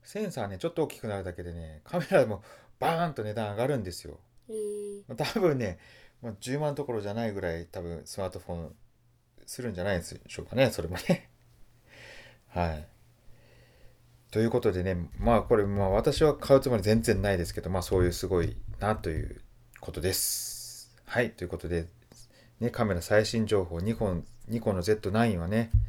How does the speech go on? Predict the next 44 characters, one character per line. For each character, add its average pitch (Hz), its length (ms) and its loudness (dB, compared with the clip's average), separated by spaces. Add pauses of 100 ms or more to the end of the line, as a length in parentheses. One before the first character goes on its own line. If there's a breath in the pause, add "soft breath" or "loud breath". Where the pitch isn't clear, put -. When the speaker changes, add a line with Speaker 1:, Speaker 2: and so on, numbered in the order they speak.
(200 loud breath)
Speaker 1:
す - 160 -6
ご 98 140 6
い。 85 80 2 (680 loud breath)
で 123 60 0
も 117 100 4
こ 123 140 8
の 123 80 6
ね、 139 360 8 (280)
完 147 240 2
全 143 180 4
電 139 200 6
子 - 60 -2
シ 165 80 6
ャ 143 40 8
ッ - 60 -6
タ 104 140 4
ー、 113 80 8
動 208 140 12
く 180 80 6
部 143 120 2
分 120 120 2
が 107 80 0
少 147 200 -2
な 135 120 2
く 123 80 -2
な 104 120 2
る 95 40 -6
と - 80 -12
振 139 240 -2
動 139 100 2
も 127 120 0
少 - 180 -6
な 123 160 2
い 98 60 0
し、 92 480 -2 (340 soft breath)
や - 40 -14
っ - 40 -18
ぱ 101 80 0
連 113 220 6
写 131 100 2
も 120 120 0
効 - 140 -10
く 120 120 -4
し、 92 460 -4